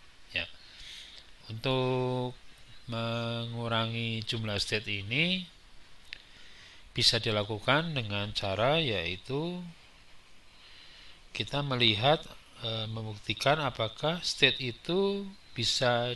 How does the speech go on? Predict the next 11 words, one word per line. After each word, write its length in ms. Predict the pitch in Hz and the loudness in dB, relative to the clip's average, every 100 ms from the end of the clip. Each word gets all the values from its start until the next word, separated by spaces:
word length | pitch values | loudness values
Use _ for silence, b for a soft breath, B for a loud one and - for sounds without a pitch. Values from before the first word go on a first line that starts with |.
| - | 2
disatukan 800 | 120 - 113 123 123 147 165 165 | 4 4 0 -2 2 4 4 0
atau 640 | 120 113 117 - 135 156 B B B B | -6 -6 -6 -4 -4 -4 B B B B
tidak 400 | - 117 113 110 | -8 -2 -2 0
bisa 480 | 107 95 - 131 139 127 - | -2 0 2 2 0 -4 -8
disatukan. 1200 | 113 113 127 123 - - - 90 92 92 - 92 92 - - - - B B B B B B B B B - - 123 | -4 -2 -4 -8 -10 -6 -4 -4 -8 -10 -8 -10 -10 -16 -20 -20 -20 B B B B B B B B B -20 -14 -10
Untuk 320 | 127 156 143 | -2 2 2
state 320 | - 147 147 | 8 8 6
itu 640 | - 151 - 196 202 196 190 - - | -2 -4 0 2 2 0 -4 -6 0
bisa 400 | 135 - 139 135 | 2 4 4 4
disatukan 800 | 127 135 127 127 110 - 95 117 156 175 - - | 2 -2 -2 -4 -6 -2 -2 -2 -8 -12 -16 -8
ya 240 | 104 123 | -6 -4